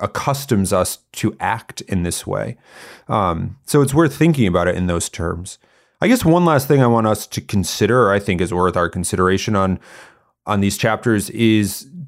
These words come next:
considering the difference, or even asking the question, is there a difference between slander, gossip, and sort of conversation or venting, or, you know, you, when you're frustrated with somebody, talking to a friend about that frustration, or, uh, you know,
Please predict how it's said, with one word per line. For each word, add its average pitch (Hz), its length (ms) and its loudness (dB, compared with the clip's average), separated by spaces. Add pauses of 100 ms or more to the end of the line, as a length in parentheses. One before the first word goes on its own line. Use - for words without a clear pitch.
considering 214 480 2
the 135 80 4
difference, - 800 -2 (400)
or 127 220 2
even 147 240 4
asking 110 400 -2
the 107 100 2
question, 104 380 0
is 123 180 0
there 156 140 4
a 101 80 0
difference 117 360 0
between 104 500 0
slander, 101 520 0
gossip, 90 720 -2 (480)
and 101 420 0
sort 101 140 -2
of - 140 -8
conversation 107 960 -2
or 95 180 0
venting, 87 680 -2
or, 104 360 0
you 101 160 0
know, 101 140 4
you, 98 280 -4
when 104 160 0
you're 101 120 2
frustrated 113 500 -2
with 92 140 -4
somebody, 95 500 -2 (380)
talking 107 300 -2
to 104 100 0
a 92 40 2
friend 107 360 0
about 90 240 0
that 85 180 -2
frustration, 87 600 -2
or, 90 120 -2
uh, 135 60 2
you 147 260 0
know, 131 240 4